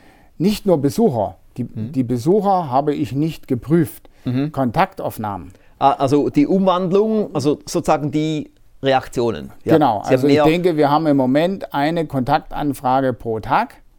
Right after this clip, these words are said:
Speaker 2: Mhm.
Speaker 1: die dann entweder so ein Muster haben will oder mal einen Preis von einem der Möbel, die da zu sehen sind, oder, oder, oder.
Speaker 2: Ja.
Speaker 1: Und das ist für uns schon,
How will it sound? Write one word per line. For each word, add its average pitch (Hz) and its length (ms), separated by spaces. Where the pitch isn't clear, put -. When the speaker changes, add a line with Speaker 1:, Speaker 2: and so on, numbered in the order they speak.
Speaker 2:
Mhm. 127 280
Speaker 1:
die 156 160
dann 147 240
entweder 151 480
so 123 140
ein 120 120
Muster 190 400
haben 190 340
will 185 340
oder 143 400
mal 127 200
einen 117 140
Preis 147 380
von 135 200
einem 131 380
der 113 140
Möbel, 175 340
die 170 140
da 156 200
zu - 140
sehen 143 300
sind, 127 180
oder, 117 260
oder, 101 200
oder. 180 400
Speaker 2:
Ja. 113 320
Speaker 1:
Und 131 220
das 143 200
ist 156 160
für 135 140
uns 147 220
schon, 135 480